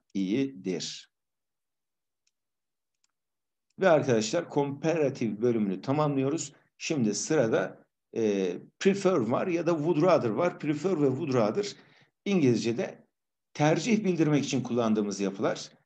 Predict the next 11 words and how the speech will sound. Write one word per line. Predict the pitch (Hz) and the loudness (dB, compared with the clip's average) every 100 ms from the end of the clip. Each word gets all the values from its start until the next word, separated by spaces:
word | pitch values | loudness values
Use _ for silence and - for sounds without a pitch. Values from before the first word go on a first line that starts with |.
| _ _ _ | _ _ _
Yani | 185 180 165 165 - | 0 2 2 -4 -6
neyi | 139 175 233 | -2 -2 -2
tercih | 165 143 131 131 | 0 0 0 -4
ettiğimizi | 131 127 - | -4 -6 -4
söylerken | 143 117 117 185 185 | -2 0 -2 -6 -6
prefer | - 151 156 135 | -6 -4 -2 0
ya | 113 | 0
da | |
would | 117 143 117 | 0 -2 2
rather | 120 107 101 | 2 2 -2
kullanabiliriz. | - 135 107 101 131 175 180 | -2 0 2 2 2 0 -2